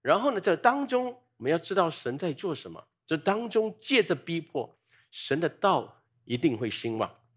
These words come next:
所以十二章二十四节这里说，神的道日渐兴旺，越发广传。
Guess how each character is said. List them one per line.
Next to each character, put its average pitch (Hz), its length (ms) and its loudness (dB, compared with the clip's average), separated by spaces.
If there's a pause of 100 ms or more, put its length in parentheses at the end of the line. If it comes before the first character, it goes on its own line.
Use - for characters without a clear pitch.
(540)
所 151 160 0
以 131 260 0
十 - 180 -4
二 165 140 4
章 170 200 4
二 190 180 0
十 - 160 -8
四 170 180 -8
节 135 180 2
这 135 180 -2
里 131 140 -4
说， 143 220 -4
神 180 540 2
的 180 100 0
道 - 540 -2 (160)
日 214 380 0
渐 160 440 -2 (240)
兴 151 400 -6
旺， 117 240 -4 (360)
越 185 300 4
发 - 600 -2 (100)
广 127 260 2
传。 98 240 -6